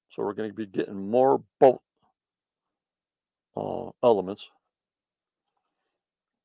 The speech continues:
Let me get this off here. Yup, Eminem, I believe you. I believe they know what they're chasing. They seem type of blokes that not make bad business decisions. Yeah, they didn't become millionaires for nothing. They know what they're doing.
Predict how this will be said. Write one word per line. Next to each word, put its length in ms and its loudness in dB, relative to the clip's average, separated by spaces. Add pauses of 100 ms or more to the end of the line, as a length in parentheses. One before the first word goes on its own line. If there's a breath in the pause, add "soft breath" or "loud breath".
(120)
Let 100 -16
me 100 -12
get 160 -10
this 200 -8
off 180 -4
here. 220 -16 (3500)
Yup, 200 6
Eminem, 500 6
I 80 10
believe 380 0
you. 100 0
I 40 2
believe 240 -2
they 100 0
know 160 0
what 160 0
they're 100 -4
chasing. 460 0
They 80 -6
seem 360 -10 (120)
type 220 -4
of 140 -14
blokes 360 0
that 100 -8
not 180 0
make 240 -6
bad 320 4
business 440 -4
decisions. 520 -10
Yeah, 140 4
they 80 4
didn't 200 2
become 360 4
millionaires 480 2
for 120 -8
nothing. 360 -2 (260)
They 80 -6
know 140 0
what 140 0
they're 80 -8
doing. 320 -8